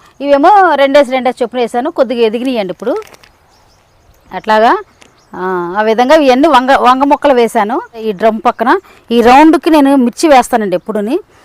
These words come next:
అట్లాగే రెండు లైన్లు వరుసగా పెట్టుకున్నా. నాకు ఇరవై ఐదు బకెట్లు పట్టినాయండి మిర్చికి.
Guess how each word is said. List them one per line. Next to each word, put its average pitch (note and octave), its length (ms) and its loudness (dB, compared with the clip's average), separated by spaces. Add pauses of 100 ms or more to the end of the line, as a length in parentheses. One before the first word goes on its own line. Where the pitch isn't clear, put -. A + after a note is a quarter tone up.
(160)
అట్లాగే A3+ 420 2
రెండు A3+ 220 0
లైన్లు A3 280 2
వరుసగా A3 360 0
పెట్టుకున్నా. G#3+ 520 -6 (320)
నాకు A3 300 4
ఇరవై A3+ 280 4
ఐదు C#4+ 120 4
బకెట్లు C4+ 340 0
పట్టినాయండి G#3+ 440 -2
మిర్చికి. A3 520 -8